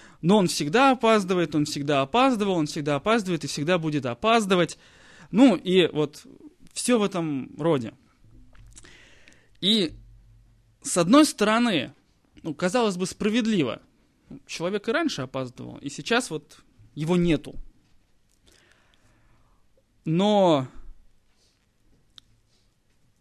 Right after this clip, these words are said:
кто знает, что этот человек именно опаздывает?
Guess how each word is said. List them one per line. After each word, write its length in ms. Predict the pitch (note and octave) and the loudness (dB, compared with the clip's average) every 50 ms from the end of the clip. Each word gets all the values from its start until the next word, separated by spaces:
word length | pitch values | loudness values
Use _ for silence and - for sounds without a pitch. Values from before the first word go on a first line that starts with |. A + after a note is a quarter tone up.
| _ _ _ - | _ _ _ -10
кто 240 | - - B3+ C4 | 0 4 4 6
знает, 320 | A#3 A3 A3+ G3+ E3 D3 - | 6 6 4 4 4 2 0
что 160 | - - F3+ | -2 -8 -6
этот 160 | E3 D#3+ D3 | -6 -6 -8
человек 420 | - - E3 D#3+ E3 E3+ E3 - - | -8 -8 -6 -4 -4 -4 -4 -6 -4
именно 320 | E3+ D#3 D#3 D#3 D#3+ D#3+ | -4 -2 -2 0 -2 -4
опаздывает? 800 | E3 - - D3+ B2+ B2 A2+ G#2+ A2+ G2 - - - - - - | -4 -2 -2 -2 -2 -2 -4 -8 -12 -12 -14 -16 -20 -20 -20 -20